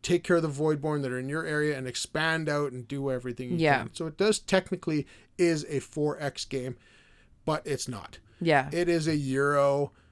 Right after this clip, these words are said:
Speaker 1: with a little bit of area control stuff going
Speaker 2: Yeah.
Speaker 1: on and maybe fighting maybe each other.
Speaker 2: Yeah.
Speaker 1: Um, but
Speaker 2: But you are
Speaker 1: way
Speaker 2: fighting,
Speaker 1: more.
Speaker 2: just fighting the Voidborn.
Speaker 1: Yeah.
Speaker 2: So it still exists, just in a
Speaker 1: But it's a
Speaker 2: different way.
Speaker 1: resource management
Speaker 2: Yeah.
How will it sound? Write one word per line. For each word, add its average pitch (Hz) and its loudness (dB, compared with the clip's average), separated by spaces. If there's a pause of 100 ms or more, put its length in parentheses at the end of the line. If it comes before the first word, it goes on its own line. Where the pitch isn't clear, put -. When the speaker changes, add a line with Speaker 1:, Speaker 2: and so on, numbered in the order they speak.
(340)
Speaker 1:
with 135 -4
a 117 -4
little 156 2
bit 156 2
of 156 2
area 151 0
control 143 -4
stuff - -4
going 185 4
Speaker 2:
Yeah. 151 4
Speaker 1:
on 131 -2
and 127 -6
maybe 151 0
fighting 131 -2
maybe 123 -4
each 117 -10
other. 95 -12 (100)
Speaker 2:
Yeah. 143 -2
Speaker 1:
Um, 123 -4
but 131 -2
Speaker 2:
But 180 6
you 190 8
are 185 12
Speaker 1:
way 185 12
Speaker 2:
fighting, 180 12
Speaker 1:
more. - 4
Speaker 2:
just 147 2
fighting 143 0
the 143 -2
Voidborn. 143 -2
Speaker 1:
Yeah. 151 0
Speaker 2:
So 151 0
it 139 0
still 156 2
exists, 143 -2
just - -12
in 147 -8
a 139 0
Speaker 1:
But 180 8
it's 175 4
a 175 2
Speaker 2:
different 143 0
way. 180 6
Speaker 1:
resource 170 4
management 135 -4
Speaker 2:
Yeah. 165 4